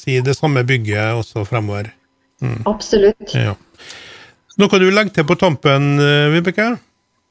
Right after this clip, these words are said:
Speaker 2: Ja, jeg kan bare si at, eh, etter sommeren så vil vi kunne starte med skanning av hjertet og av, eh, og gjøre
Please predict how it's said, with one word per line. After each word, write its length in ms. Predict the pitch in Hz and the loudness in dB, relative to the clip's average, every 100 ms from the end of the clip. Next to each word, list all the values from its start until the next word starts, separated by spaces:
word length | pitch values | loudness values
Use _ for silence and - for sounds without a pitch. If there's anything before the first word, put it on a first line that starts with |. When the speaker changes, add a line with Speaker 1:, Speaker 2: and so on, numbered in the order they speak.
| _ - | _ 0
Speaker 2:
Ja, 120 | 262 | 2
jeg 120 | 302 311 | 2 4
kan 360 | 339 311 302 | 6 6 6
bare 220 | 311 294 | 4 2
si 260 | 294 - 277 | 2 0 0
at, 420 | 247 262 - - | 0 -2 -6 0
eh, 400 | 262 254 247 240 - | 2 4 2 0 0
etter 240 | 294 - 226 | -4 -4 -6
sommeren 600 | 220 277 254 226 359 392 | 0 4 4 4 2 0
så 180 | - 269 | -2 0
vil 220 | 285 247 | 2 0
vi 180 | 202 202 | 2 0
kunne 220 | 196 226 | 0 -2
starte 280 | 226 214 - | 0 -4 -2
med 120 | 214 | -4
skanning 540 | 220 - 240 190 175 175 | -2 -2 0 0 0 0
av 300 | 196 202 202 | 0 0 2
hjertet 680 | 214 220 277 - - 220 359 - _ - | 2 2 0 -4 0 2 2 -2 _ -2
og 280 | 240 226 - | 2 2 2
av, 300 | 226 220 202 | 2 2 2
eh, 220 | 220 214 220 _ _ | 2 0 -2 _ _
og 140 | 240 | -2
gjøre 240 | 233 247 | 2 2